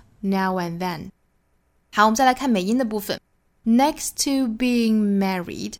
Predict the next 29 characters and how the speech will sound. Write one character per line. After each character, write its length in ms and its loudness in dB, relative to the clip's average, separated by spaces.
跟 160 -2
刚 160 -2
才 160 -4
英 220 -2
音 100 0
讲 160 -2
法 140 -14
是 160 -8
一 100 -12
样 220 -6
哈， 100 -14
我 60 -14
们 100 -14
还 120 -8
是 180 -8
说 280 -2
next 600 0
尾 140 -2
部 160 -8
它 180 -6
省 340 -6
掉， 220 0
然 120 -8
后 120 -2
being 340 0
两 240 -10
个 80 -14
音 240 -2
节， 300 -4